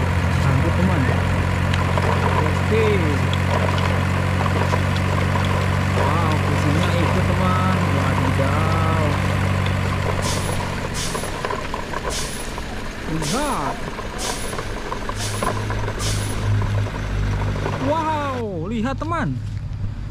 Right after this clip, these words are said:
Kita menemukan banyak sekali mainan.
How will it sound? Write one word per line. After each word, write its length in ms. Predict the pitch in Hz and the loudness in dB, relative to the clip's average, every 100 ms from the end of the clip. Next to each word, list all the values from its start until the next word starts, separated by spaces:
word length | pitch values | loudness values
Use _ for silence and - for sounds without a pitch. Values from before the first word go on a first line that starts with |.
| - - | -4 -2
Kita 480 | - 147 185 214 190 160 | -2 -2 -2 -4 -6 -4
menemukan 800 | 160 165 175 165 - 151 185 196 | -2 0 0 -2 -4 -4 -2 -2
banyak 320 | 190 214 226 | 0 0 -2
sekali 480 | - - 175 180 220 | -6 -8 -6 -4 -2
mainan. 640 | 240 269 262 330 311 147 | 0 0 0 0 -2 -2